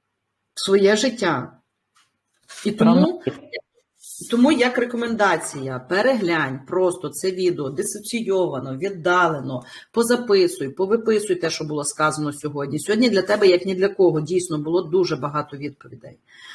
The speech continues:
Speaker 1: Е, не через шутки, не через улипку, ховаючись від болі, від травми, а просто візьми його максимально, скільки ти можеш, максимально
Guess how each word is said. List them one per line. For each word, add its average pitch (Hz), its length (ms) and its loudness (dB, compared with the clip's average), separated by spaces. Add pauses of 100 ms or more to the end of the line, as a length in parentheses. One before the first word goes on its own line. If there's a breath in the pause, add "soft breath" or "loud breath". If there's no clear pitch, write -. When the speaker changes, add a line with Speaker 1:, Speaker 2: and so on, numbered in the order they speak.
(300 loud breath)
Speaker 1:
Е, 180 400 2
не 220 160 4
через 247 280 2
шутки, 240 420 0
не 196 200 -2
через 202 340 2
улипку, 208 460 2
ховаючись 170 680 2
від 165 100 0
болі, 170 340 2
від 160 200 -4
травми, 139 480 -2 (540 loud breath)
а 180 380 4 (100)
просто 233 320 2
візьми 196 340 -2
його 185 160 -2
максимально, 180 640 -2
скільки 170 320 -4
ти 165 140 -4
можеш, 185 680 -2 (360)
максимально 170 880 0